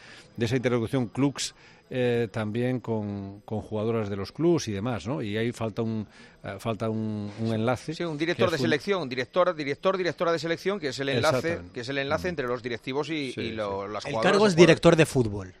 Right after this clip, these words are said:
Speaker 2: Director de fútbol.
Speaker 1: Bueno, sí. A-, ahí lo que hay que tener es una, una sensibilidad especial, porque ya he tenido alguna cuestión con anterioridad de que debe haber un entendimiento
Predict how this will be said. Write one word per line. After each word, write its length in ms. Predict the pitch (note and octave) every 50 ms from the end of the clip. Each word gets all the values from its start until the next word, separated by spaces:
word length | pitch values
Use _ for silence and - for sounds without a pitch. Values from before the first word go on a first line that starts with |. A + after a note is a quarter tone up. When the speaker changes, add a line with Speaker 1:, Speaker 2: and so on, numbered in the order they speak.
| -
Speaker 2:
Director 300 | - G#2 G2+ G2 - C3 B2
de 60 | A2
fútbol. 360 | G2+ G#2 E2+ D2+ D2+ D2+ D2+ - A#2+ A2
Speaker 1:
Bueno, 320 | E3 F#3 G#3 D3+ B2 B2
sí. 320 | - - F#3 C3+ G#2+ A#2 A#2+ - - -
A-, 200 | - - - E3+ -
ahí 120 | F3 G3+ A3
lo 100 | G#3 F#3+
que 100 | - F#3+
hay 40 | E3+
que 80 | E3+
tener 240 | D#3 E3+ E3+ E3 D3
es 180 | D3+ C3 - D#3
una, 320 | D3+ C#3+ C#3 C3+ C3+ C3 A2 - - _
una 120 | C#3 C#3+ C3+
sensibilidad 400 | - C#3+ C3 A2+ B2+ B2+ C3+ C3+
especial, 420 | A#2+ - - A2 - D3 C#3 B2+ A2
porque 220 | - A#2 G#2+ A#2+
ya 260 | B2 C3+ C3+ C3+ C3+
he 60 | C3
tenido 340 | A2+ - B2 B2 C3 B2 B2
alguna 260 | A#2+ A#2+ B2 B2 A#2+
cuestión 420 | G#2 - G#2+ - - C3 B2 A#2 A2
con 200 | - - A2 A2+
anterioridad 560 | A2+ G2+ A#2 A2+ G#2+ G#2+ A2 A#2 B2 B2 A#2+ - - - - - - - -
de 160 | A#2+ B2+ C3
que 80 | -
debe 140 | C3 C3 C#3+ D#3
haber 160 | D#3+ E3 D3+
un 260 | D3 C#3+ C3+ C#3+ C#3
entendimiento 760 | C3 B2 - B2+ B2 B2 B2 C3 C#3 C#3 B2 - C3+ C3 B2+